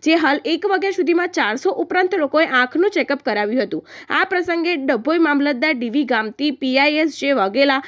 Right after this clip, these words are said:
તાલુકા વિકાસ અધિકારી તેજલબેન રાણા, પી આઈ એસ આર આર મિશ્રા સહિત મોટી સંખ્યામાં નગરજનો તેમજ પોલીસ સ્ટાફ પરિવારે નિઃશુલ્ક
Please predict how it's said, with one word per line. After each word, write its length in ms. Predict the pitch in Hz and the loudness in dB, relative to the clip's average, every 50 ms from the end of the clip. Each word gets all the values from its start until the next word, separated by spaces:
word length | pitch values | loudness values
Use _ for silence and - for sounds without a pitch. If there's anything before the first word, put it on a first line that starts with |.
| - - - _ | -12 -20 -8 _
તાલુકા 360 | - 285 285 330 339 - 370 | 0 2 2 2 2 2 0
વિકાસ 320 | 370 370 359 - 349 349 349 302 | 0 0 0 0 0 -2 -2 -4
અધિકારી 420 | 277 269 - - 330 320 311 330 | -4 -4 -2 -2 0 0 0 0
તેજલબેન 600 | 277 - 233 240 220 269 285 302 285 294 277 247 | 0 0 -2 0 0 0 0 0 0 0 0 0
રાણા, 260 | 233 226 233 247 269 269 | -2 -2 0 0 0 0
પી 300 | 262 - 269 254 269 294 | 0 -2 -2 0 2 2
આઈ 140 | 294 294 | 2 2
એસ 200 | 294 285 311 320 - 311 | 2 2 0 0 -2 -2
આર 200 | - 254 247 247 | 0 0 0 0
આર 200 | - - 285 285 | 0 0 0 0
મિશ્રા 460 | 269 254 233 208 - - 247 262 254 - - - - - | 0 -2 -4 -6 -4 -2 0 0 0 -2 -6 -16 -20 -4
સહિત 320 | - 330 339 370 - - | 0 2 2 2 2 2
મોટી 320 | 403 330 294 240 - 330 | 2 2 2 2 2 0
સંખ્યામાં 440 | 349 392 403 339 349 381 339 359 349 | 0 0 0 0 2 4 4 4 4
નગરજનો 500 | 277 240 226 269 320 311 302 359 349 349 | 2 0 0 0 0 0 2 0 0 2
તેમજ 320 | 339 349 320 311 339 311 349 | 0 0 0 0 0 0 -2
પોલીસ 320 | - - 254 240 294 359 | 0 0 0 0 0 -2
સ્ટાફ 240 | 359 - - 339 330 | -2 -4 -4 -4 -4
પરિવારે 500 | - - 269 233 277 269 302 285 285 285 | -4 -4 -4 -2 -2 0 0 0 2 0
નિઃશુલ્ક 460 | 269 269 285 - 381 370 359 370 370 | 0 0 -2 -2 -4 0 0 0 2